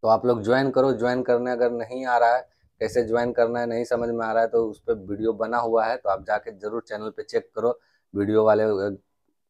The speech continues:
स्लैब पे क्लिक करके आप पूरा वीडियो चेक करो, उसमें आपको मिल जाएगा। और बाकी हम एंड स्क्रीन में लगा देंगे, तो आप ज़रूर देख लेना और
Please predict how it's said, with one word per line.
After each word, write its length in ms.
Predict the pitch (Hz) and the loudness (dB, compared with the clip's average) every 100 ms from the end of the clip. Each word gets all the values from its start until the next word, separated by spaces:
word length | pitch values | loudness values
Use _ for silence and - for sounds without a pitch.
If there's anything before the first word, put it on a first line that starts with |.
| _ _ _ _ _ _ _ - | _ _ _ _ _ _ _ -16
स्लैब 460 | 104 - 117 113 - | -14 -8 0 0 2
पे 100 | 117 | -2
क्लिक 320 | - 113 110 | 0 -4 0
करके 300 | 117 113 117 | 2 2 2
आप 340 | 117 110 - _ _ | 4 4 0 _ _
पूरा 240 | 110 113 110 | 0 4 4
वीडियो 320 | 101 107 113 | 2 0 0
चेक 280 | 113 117 - | 2 -4 2
करो, 160 | 117 | 2
उसमें 280 | 110 113 113 | 2 0 -4
आपको 280 | 110 - 110 | -4 -2 -2
मिल 240 | 110 113 | -2 0
जाएगा। 360 | 110 101 107 135 _ _ _ - | 2 2 0 -4 _ _ _ -8
और 100 | 95 | -6
बाकी 320 | 98 104 117 | 0 -2 0
हम 200 | 113 110 - | -2 -2 -6
एंड 200 | 107 110 | -4 -4
स्क्रीन 240 | 104 113 | -4 -6
में 140 | 110 107 | -4 0
लगा 240 | 104 110 | 4 4
देंगे, 240 | 104 101 143 _ _ _ _ - | 2 -6 -10 _ _ _ _ -4
तो 80 | 98 | 0
आप 300 | 98 95 90 | 0 -2 -4
ज़रूर 320 | 104 117 113 | 0 0 0
देख 200 | 107 107 | -2 -2
लेना 320 | 107 117 135 _ - | -4 -4 -12 _ -4
और 460 | 92 92 92 92 | -2 0 -2 -4